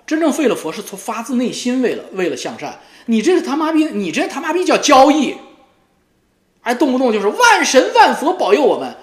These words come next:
你他妈逼那万神万佛是那么来的吗？万神万佛不在你的心里，你已经被魔附体。那么万神万佛在你的眼里只是爱马仕还是L V还是他妈香奈儿？老子今天心情好，我就拿着香奈儿出去，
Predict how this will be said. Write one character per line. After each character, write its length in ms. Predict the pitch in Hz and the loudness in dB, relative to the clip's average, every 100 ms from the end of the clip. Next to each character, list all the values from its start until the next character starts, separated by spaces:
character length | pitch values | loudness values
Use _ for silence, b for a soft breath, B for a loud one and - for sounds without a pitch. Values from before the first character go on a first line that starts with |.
| B B | B B
你 160 | 269 233 | -4 -2
他 120 | 277 | 0
妈 140 | 339 | 0
逼 140 | 339 330 | 4 4
那 180 | 311 | 4
万 180 | 302 294 | 4 4
神 80 | 294 | 4
万 160 | 294 247 | 2 2
佛 140 | 247 | 2
是 80 | 262 | 0
那 80 | 294 | 0
么 80 | |
来 220 | 233 170 196 | 2 2 2
的 60 | |
吗？ 260 | 208 196 190 B B B B | 0 -2 -6 B B B B
万 220 | 320 302 | 4 6
神 120 | 226 | 6
万 160 | 285 269 | 4 4
佛 120 | 240 | 2
不 140 | 226 247 | -2 0
在 120 | 262 | 0
你 100 | 165 | 0
的 60 | |
心 260 | 165 269 262 | -4 -2 0
里， 200 | 170 - | -2 -4
你 80 | 190 | -6
已 80 | 277 | -2
经 160 | 240 | -2
被 140 | 247 269 | 0 -2
魔 260 | 185 185 | 0 0
附 160 | 247 285 | 0 -2
体。 260 | - 104 - _ _ b b b | -6 -14 -18 _ _ b b b
那 140 | 247 | 0
么 60 | 320 | 6
万 160 | 294 | 4
神 140 | 220 240 | 4 2
万 180 | 247 | 2
佛 180 | 156 170 | 2 -4
在 220 | 185 254 | 0 0
你 160 | 196 175 | 0 -2
的 60 | 240 | -2
眼 200 | 214 170 | 0 0
里 100 | 147 | -2
只 120 | 160 | -4
是 60 | 208 | -2
爱 220 | - 359 | 4 6
马 180 | 214 175 | 4 -2
仕 280 | - 370 | -2 -2
还 180 | 202 247 | 0 0
是 60 | 240 | 0
L 300 | 208 269 202 | 2 2 4
V 240 | 233 262 B B | 2 -2 B B
还 160 | - 262 | -4 -2
是 140 | 285 | 0
他 80 | 240 | -2
妈 100 | 269 | -2
香 240 | 254 330 320 | 2 2 4
奈 120 | 285 | 4
儿？ 480 | 226 202 220 - - B B B B B B | 6 6 4 0 -14 B B B B B B
老 220 | 214 233 | 2 4
子 100 | 294 | 4
今 100 | 339 | 4
天 140 | 330 311 | 2 2
心 160 | 330 | 2
情 80 | 294 | 2
好， 220 | 269 254 | 2 4
我 60 | 240 | 4
就 80 | 233 | 2
拿 160 | 233 277 | 0 0
着 60 | |
香 240 | 277 302 320 | 4 4 6
奈 80 | 240 | 4
儿 160 | 165 | 0
出 180 | 170 294 | -2 -4
去， 160 | 254 | -4